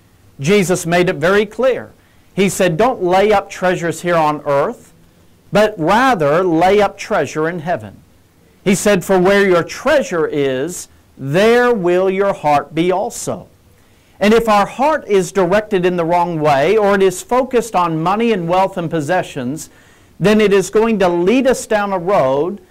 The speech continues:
that will be destructive. We saw how money can distract us in life, distract us from things that are important, the things of God, the things that really matter.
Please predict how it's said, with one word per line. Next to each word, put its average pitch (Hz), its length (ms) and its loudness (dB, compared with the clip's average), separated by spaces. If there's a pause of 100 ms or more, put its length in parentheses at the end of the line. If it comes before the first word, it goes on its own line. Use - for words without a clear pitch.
(200)
that 175 200 2
will 165 220 0
be 160 160 -2
destructive. 143 800 -8 (880)
We 180 120 2
saw 151 300 2
how 151 180 0
money 160 360 -2
can 156 180 -6
distract 175 640 -4
us 135 180 -8
in 127 180 -4
life, 104 380 -10 (400)
distract 180 500 -2
us 180 140 -2
from 175 220 -4
things 196 320 -4
that 190 120 -2
are 196 120 -2
important, 185 560 -4
the 147 80 0
things 190 420 -2
of 165 180 -4
God, 156 440 0 (340)
the 185 120 0
things 208 400 0
that 185 180 2
really 190 400 2
matter. 175 440 -4